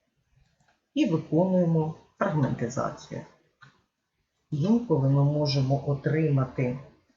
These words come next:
фрагменти без, е, забарвлення малюнком. Тоді варто просто змінити порядок розташування об'єктів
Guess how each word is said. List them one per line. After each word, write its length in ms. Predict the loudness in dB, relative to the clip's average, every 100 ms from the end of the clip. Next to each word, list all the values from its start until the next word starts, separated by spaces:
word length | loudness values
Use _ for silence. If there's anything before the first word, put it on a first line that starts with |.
| _ _ _ _ _ _ _ _ _ _ _ _ _ _ -10 -8 -8 -6
фрагменти 840 | -2 2 2 4 4 2 -2 -2 2
без, 480 | 4 2 -4 -10 -4
е, 220 | -2 0
забарвлення 760 | -2 0 2 2 2 2 2 2
малюнком. 760 | 0 0 0 0 -2 -4 -6 -10 -4
Тоді 240 | -2 0 0
варто 400 | 2 0 -2 -6
просто 360 | -6 -6 -4 -4
змінити 580 | 0 2 2 0 -4 -2
порядок 400 | 0 0 -2 -4
розташування 840 | -4 -2 -2 0 2 2 2 0
об'єктів 680 | -2 -4 0 -2 -2 -10 -14